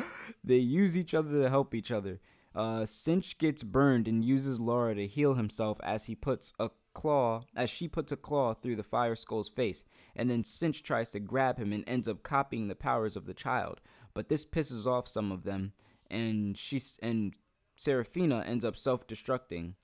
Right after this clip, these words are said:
um, knowing that she'll be able to come back with her knowledge, which brings me to a point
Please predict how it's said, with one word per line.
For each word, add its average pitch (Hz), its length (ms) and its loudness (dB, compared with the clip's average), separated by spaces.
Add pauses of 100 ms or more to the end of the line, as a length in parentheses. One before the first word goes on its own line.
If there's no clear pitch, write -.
(340)
um, 101 640 -2
knowing 127 280 4
that 110 100 -4
she'll 127 140 -4
be 113 120 -2
able 110 160 -2
to 107 60 -4
come 104 240 -4
back 113 220 -2
with 101 120 -10
her 95 100 -6
knowledge, 98 440 -2
which 147 220 -8
brings 139 280 4
me 135 100 0
to 120 220 -2
a 92 40 -2
point 131 420 0